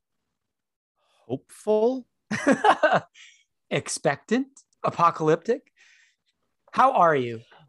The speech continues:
Speaker 1: Eh, I'm all right.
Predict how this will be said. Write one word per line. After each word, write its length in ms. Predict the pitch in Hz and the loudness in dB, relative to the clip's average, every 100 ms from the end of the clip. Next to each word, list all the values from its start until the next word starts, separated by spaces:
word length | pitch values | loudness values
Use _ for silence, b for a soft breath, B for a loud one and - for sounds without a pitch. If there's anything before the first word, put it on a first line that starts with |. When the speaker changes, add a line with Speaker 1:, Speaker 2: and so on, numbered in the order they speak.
| _ _ _ _ _ - _ _ _ _ _ - | _ _ _ _ _ -20 _ _ _ _ _ -4
Speaker 1:
Eh, 200 | 349 359 - - - - | -2 -2 -4 -18 -20 -10
I'm 100 | 220 | -2
all 80 | 175 | 2
right. 240 | 131 117 | 2 0